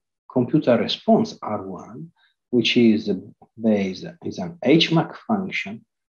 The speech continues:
of the key of the host, uh, of the challenge that has been received,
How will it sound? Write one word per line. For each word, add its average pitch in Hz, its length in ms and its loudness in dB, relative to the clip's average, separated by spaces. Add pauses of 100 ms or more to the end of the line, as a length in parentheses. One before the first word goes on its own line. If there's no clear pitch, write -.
(120)
of 107 180 -2
the - 100 0
key 214 320 6
of 113 200 4
the - 120 -4
host, - 560 -12 (680)
uh, 110 300 2
of 85 480 0
the - 320 -10
challenge - 840 -2 (160)
that - 140 -10
has - 200 -8
been 101 200 -4
received, - 640 -4